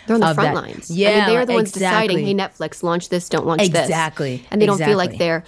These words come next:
Speaker 1: I think that's th-, sometimes the problem with emerging markets is you can feel like you're kind of the last to see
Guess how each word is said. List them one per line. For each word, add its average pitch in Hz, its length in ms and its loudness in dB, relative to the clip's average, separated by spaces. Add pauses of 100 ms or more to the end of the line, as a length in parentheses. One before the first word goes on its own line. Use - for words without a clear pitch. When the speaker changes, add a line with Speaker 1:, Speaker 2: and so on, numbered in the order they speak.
(220)
Speaker 1:
I 208 60 0
think 262 160 0
that's 262 200 -2
th-, - 160 -6
sometimes 202 340 0
the 170 60 -2
problem 165 180 -2
with 156 120 -4
emerging 160 320 -2
markets 156 400 -6
is 180 140 -2
you 170 60 -4
can 170 180 -2
feel 170 260 -2
like 165 220 -2
you're 160 80 -2
kind 156 240 -2
of 160 100 -6
the 160 80 -2
last 151 360 -2
to 180 80 -2
see - 200 0